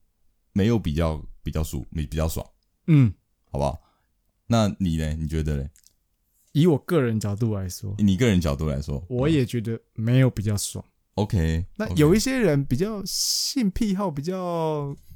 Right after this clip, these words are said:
Speaker 2: 跟我们不一样的。
Speaker 1: 嗯，我觉得，哦，我觉得是这样子，是不是，会不会是因为，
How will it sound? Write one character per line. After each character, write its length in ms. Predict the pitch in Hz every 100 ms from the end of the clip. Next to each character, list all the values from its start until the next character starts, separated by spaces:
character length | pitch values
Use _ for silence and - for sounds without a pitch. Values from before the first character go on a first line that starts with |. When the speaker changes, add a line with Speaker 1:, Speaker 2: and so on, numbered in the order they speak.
| -
Speaker 2:
跟 100 | 226
我 60 | 196
们 100 | 143
不 160 | 202
一 80 | 165
样 200 | 180 151
的。 200 | 123 107 - _
Speaker 1:
嗯， 460 | - 185 185 190 190 - _ _ _ _ _ _ _
我 180 | 123 107
觉 140 | 95
得， 100 | 151 -
哦， 140 | 110
我 120 | 85 87
觉 120 | 127
得 60 |
是 100 | 143
这 160 | 135 139
样 180 | 110 92
子， 240 | 69 - - _
是 180 | - 214
不 60 | 185
是， 60 |
会 100 | 208
不 100 | 165
会 60 | 160
是 120 | 147
因 220 | 147 147
为， 380 | 151 127 92 -